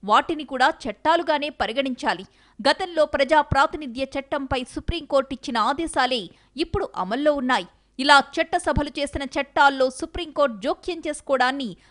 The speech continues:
జ్యుడిషియరీ యాక్టివిజం అంటారు. కానీ దీనికి కొన్ని పరిధులున్నాయి. చట్టాల విషయంలోనే కాదు, సీబీఐ వంటి రాజ్యాంగ వ్యవస్థల వివాదాల్లోనూ సుప్రీంకోర్టు జోక్యం చేసుకుంటుంది. ఇవన్నీ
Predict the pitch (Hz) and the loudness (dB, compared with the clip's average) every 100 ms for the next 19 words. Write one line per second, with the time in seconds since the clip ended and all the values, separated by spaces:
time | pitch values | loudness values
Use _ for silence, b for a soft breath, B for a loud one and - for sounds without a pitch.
0 | - 190 339 415 415 370 330 320 - 269 | -12 -2 0 0 0 0 0 -2 0 0
1 | - 311 269 240 269 - 220 208 196 370 | 0 -8 -8 -4 -4 -2 -6 -2 -2 -4
2 | - _ - 226 233 233 175 240 277 - | -14 _ -2 0 0 -2 -4 -6 -6 -4
3 | 349 403 _ - 277 381 427 262 247 240 | -6 -6 _ 2 2 2 -2 -2 -2 -4
4 | 233 202 196 190 _ _ _ - 269 - | -8 -4 -4 -4 _ _ _ -4 -2 2
5 | 440 440 392 - 349 330 294 269 233 190 | 2 4 -2 -4 -2 -2 -2 0 -2 -2
6 | 190 _ - 349 320 311 294 285 269 254 | -8 _ -6 -4 -2 0 0 0 -6 0
7 | 226 277 247 294 277 262 208 247 359 - | 2 2 2 -2 -2 -2 -2 -2 -4 -4
8 | 311 233 247 359 349 294 262 254 247 196 | -4 -4 2 2 4 0 2 0 0 -6
9 | - _ _ - 392 415 370 277 302 320 | -10 _ _ -6 -4 -4 -4 0 0 0
10 | 233 185 254 - 359 330 294 - 262 220 | -6 -2 -2 -2 -8 -6 -8 -8 -8 -8
11 | 202 190 - _ _ 214 226 330 403 | -6 -8 -8 _ _ -2 0 0 -4